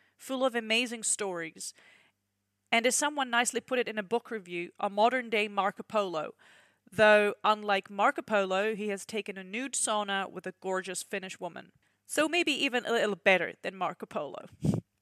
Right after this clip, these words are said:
Plus, I don't know how about you, but I really haven't met anyone yet who'd live in places like Benin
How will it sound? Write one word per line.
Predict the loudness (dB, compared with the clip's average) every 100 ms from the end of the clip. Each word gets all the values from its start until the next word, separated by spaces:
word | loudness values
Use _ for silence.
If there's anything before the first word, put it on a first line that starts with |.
| _
Plus, | 4 4 4 4
I | 6 6
don't | 4
know | 0 2
how | 6 6
about | 4 2
you, | 0 0 -2 -4
but | -4 4
I | 6 6
really | 4 0 6
haven't | 8 8 4
met | 4 4 0
anyone | -6 -4 0
yet | 2 2
who'd | 0 -4
live | 2 2 0
in | -6
places | -2 0 0 0 0 2
like | 0 0
Benin | -2 -2 -2 -4